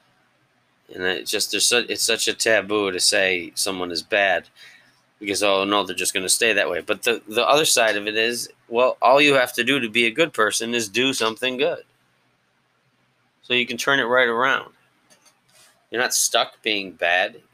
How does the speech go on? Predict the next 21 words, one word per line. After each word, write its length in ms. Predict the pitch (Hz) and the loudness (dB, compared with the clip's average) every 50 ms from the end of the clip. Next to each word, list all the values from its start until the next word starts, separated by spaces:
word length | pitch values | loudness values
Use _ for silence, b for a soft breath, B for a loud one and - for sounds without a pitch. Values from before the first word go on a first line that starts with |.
| _ _ | _ _
You 140 | 98 98 101 | -16 -14 -10
were 200 | 98 101 101 95 | -4 -4 -4 -2
bad 340 | 87 98 98 104 104 107 | 0 0 0 0 0 0
while 160 | 101 101 104 107 | 0 2 2 2
you 160 | 107 107 104 | 0 -4 -10
were 80 | 104 | -10
doing 240 | 107 120 139 139 120 | -6 -4 -4 -4 -4
something 440 | 104 - 107 90 - - 95 87 82 | -4 -6 -6 -6 -8 -14 -20 -20 -14
bad. 320 | - 87 85 82 78 - - _ _ - | -6 -4 -2 -2 -4 -4 -10 _ _ -10
As 60 | - | -10
soon 200 | - - 101 98 | -10 -8 -10 -10
as 160 | 95 85 87 | -10 -8 -8
you 80 | 98 95 | -8 -8
begin 380 | 95 101 92 98 98 95 92 | -8 -10 -4 -4 -4 -4 -4
doing 240 | 92 98 98 98 90 | -6 -6 -8 -4 -6
something 400 | - 101 95 90 - 98 98 95 | -6 -6 -8 -10 -12 -14 -14 -6
good, 340 | 98 127 131 127 117 117 - _ | -2 0 2 2 0 -2 -6 _
well, 120 | - 107 104 | -10 -8 -4
now 280 | 107 113 123 139 139 | -2 0 0 2 0
you're 240 | 123 110 110 120 123 | 0 0 0 -2 2
good. 280 | 123 151 170 160 - | 4 2 2 2 0